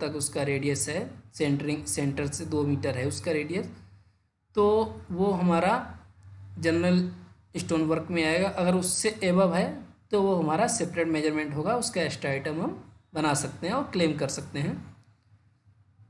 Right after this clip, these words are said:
और जो facing work होता है, जैसे nine number, page number एट में, clause number nine में,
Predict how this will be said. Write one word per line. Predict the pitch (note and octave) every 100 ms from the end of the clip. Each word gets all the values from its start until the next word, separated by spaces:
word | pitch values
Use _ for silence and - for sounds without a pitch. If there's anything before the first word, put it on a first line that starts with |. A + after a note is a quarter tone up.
| _ _ _ _ _ _ _ _ _
और | D#3+ E3
जो | E3+
facing | - D#3+ - G3 F#3+
work | F#3
होता | F#3 E3 F3
है, | E3 F3 F#3
जैसे | F3+ D#3 E3+ D#3+
nine | D#3 D#3 D#3+
number, | D#3 D#3+
page | D#3+ D#3+ D#3
number | D#3 D3+ D#3 - - _ _ _ _ _ _ _ _ -
एट | D3+ D3+
में, | D#3 F3 F3 -
clause | D#3+ D3
number | D3 D3 D3
nine | D3 D3 D3
में, | F3+